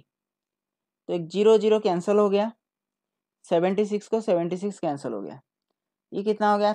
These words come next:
थर्टीन सिक्सटी तो आपको पता है, मीटर को सेंटीमीटर करने के लिए हंड्रेड से मल्टीप्लाई करते हैं and सौ-, सेंटीमीटर को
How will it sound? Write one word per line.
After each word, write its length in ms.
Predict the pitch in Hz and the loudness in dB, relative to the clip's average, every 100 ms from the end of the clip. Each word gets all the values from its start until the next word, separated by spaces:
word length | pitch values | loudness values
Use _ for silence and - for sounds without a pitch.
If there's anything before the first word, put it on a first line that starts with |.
| 214 | -2
थर्टीन 500 | 165 170 214 220 247 - _ _ _ _ _ _ _ _ - | -6 -4 -2 -2 -2 -10 _ _ _ _ _ _ _ _ -10
सिक्सटी 400 | 175 - - 247 311 _ - | -8 -8 -8 -6 -6 _ 2
तो 40 | 190 | 4
आपको 260 | 196 226 | 4 4
पता 320 | 214 196 208 226 | 2 4 6 4
है, 200 | 233 - _ _ | 2 -6 _ _
मीटर 340 | 160 170 208 208 | -10 0 2 2
को 320 | 220 254 262 _ - | 4 2 0 _ -8
सेंटीमीटर 540 | 175 180 208 208 208 | -6 0 0 2 0
करने 260 | 208 208 208 | 0 0 0
के 80 | 208 | 0
लिए 100 | 220 | 0
हंड्रेड 340 | 196 185 202 | 0 0 0
से 100 | 226 | 0
मल्टीप्लाई 480 | 196 190 202 196 196 | 0 0 0 2 4
करते 240 | 202 208 | 2 -2
हैं 180 | 214 185 | -4 -4
and 80 | 190 | -8
सौ-, 240 | - 151 - _ _ _ _ - | -6 -6 -6 _ _ _ _ -4
सेंटीमीटर 640 | 170 175 214 208 214 208 | -4 2 0 2 0 2
को 260 | 233 294 | 0 -2